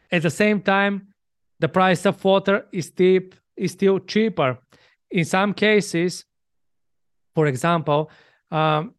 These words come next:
if you, uh, if we are talking about, um,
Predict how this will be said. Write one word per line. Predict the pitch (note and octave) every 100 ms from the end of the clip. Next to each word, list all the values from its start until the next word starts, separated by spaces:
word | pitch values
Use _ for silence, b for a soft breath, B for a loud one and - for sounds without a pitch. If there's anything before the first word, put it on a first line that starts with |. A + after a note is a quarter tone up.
| _
if | G3 G3 -
you, | F#3+ F#3+ - _
uh, | E3+ E3+ F3
if | G3 F#3 F#3
we | F#3
are | F#3 F3+
talking | F3+ F3+ F3+ F3+ F3+ - _
about, | D#3 C3+ D#3+ D#3+ D#3+ -
um, | E3 D#3+